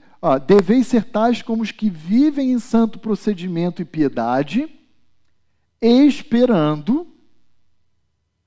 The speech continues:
e apressando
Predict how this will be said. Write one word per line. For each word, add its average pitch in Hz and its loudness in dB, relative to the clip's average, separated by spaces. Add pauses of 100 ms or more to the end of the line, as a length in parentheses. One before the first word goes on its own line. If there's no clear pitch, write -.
(540)
e 269 4 (720)
apressando 277 2